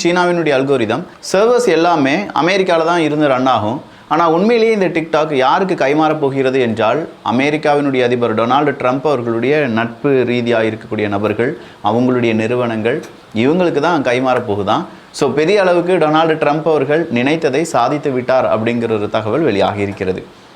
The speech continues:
இது மட்டும் கிடையாதுங்க, ஏகப்பட்ட செய்திகளை பார்க்க போகிறோம். நான் உங்கள் விக்கி, இது உங்கள் தமிழ் விதை. ஷார்ட்டா கொஞ்சம் செய்திகள். ஏமன்ல சனா அப்படிங்கிற பகுதியில இன்னைக்கு இஸ்ரேல் தாக்குதலை நடத்துறாங்க. இஸ்ரேல் ஏமன் நாட்டுக்குள்ள ஏன் தாக்குதல் நடத்துறாங்க அப்படிங்கிறதுக்கான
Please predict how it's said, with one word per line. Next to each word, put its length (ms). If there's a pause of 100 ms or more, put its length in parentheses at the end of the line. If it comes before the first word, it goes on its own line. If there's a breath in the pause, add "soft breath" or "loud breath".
இது 180
மட்டும் 320
கிடையாதுங்க, 640
ஏகப்பட்ட 680
செய்திகளை 460
பார்க்க 300
போகிறோம். 460 (420 loud breath)
நான் 280
உங்கள் 200
விக்கி, 340
இது 380
உங்கள் 200
தமிழ் 260
விதை. 320 (140)
ஷார்ட்டா 320
கொஞ்சம் 500
செய்திகள். 640 (180)
ஏமன்ல 640 (160)
சனா 140 (100)
அப்படிங்கிற 340
பகுதியில 640
இன்னைக்கு 540
இஸ்ரேல் 560
தாக்குதலை 500
நடத்துறாங்க. 540 (200)
இஸ்ரேல் 520
ஏமன் 80
நாட்டுக்குள்ள 460
ஏன் 220
தாக்குதல் 420
நடத்துறாங்க 460
அப்படிங்கிறதுக்கான 720